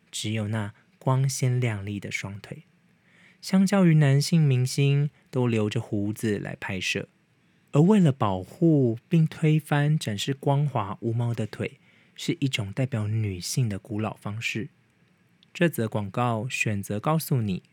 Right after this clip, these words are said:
我们一直说除毛是一种选择，但这是你的头发，没有人应该告诉你如何处理它。现今热闹除毛、纹眉、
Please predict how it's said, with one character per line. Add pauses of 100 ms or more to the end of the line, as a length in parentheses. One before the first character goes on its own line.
(640)
我
们
一
直
说
除
毛
是
一
种
选
择， (720)
但
这
是
你
的
头
发， (560)
没
有
人
应
该
告
诉
你 (360)
如
何
处
理
它。 (1400)
现
今
热
闹
除
毛、 (300)
纹
眉、